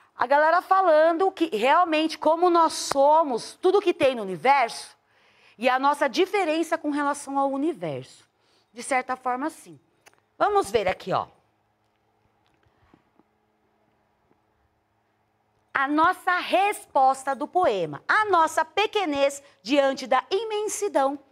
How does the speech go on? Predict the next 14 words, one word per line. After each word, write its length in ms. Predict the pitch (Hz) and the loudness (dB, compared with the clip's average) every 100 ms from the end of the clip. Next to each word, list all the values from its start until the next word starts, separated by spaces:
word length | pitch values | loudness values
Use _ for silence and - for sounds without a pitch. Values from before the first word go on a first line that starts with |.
| _ _ | _ _
do 140 | 302 294 | -10 -6
universo. 580 | 311 330 254 - _ _ _ _ _ _ _ | -6 -8 -14 -20 _ _ _ _ _ _ _
Porque 100 | - 277 | -4 0
realmente 380 | 302 311 302 | 2 0 -2
nós 140 | 311 302 | -4 -4
somos 240 | 302 294 | -6 -8
pequenininhos 840 | - 311 - 320 311 339 339 240 | -10 -10 -6 -6 -4 -6 -6 -10
diante 360 | 185 220 214 220 | -6 -4 -4 -6
do 80 | 208 | -8
universo. 560 | 208 170 160 120 - - - - - | -8 -4 -4 -4 -10 -20 -20 -10 0
E 180 | 427 | 2
esse 160 | 453 427 | 2 0
aqui, 260 | 403 349 320 | 0 2 2
ó, 240 | 233 143 | 2 0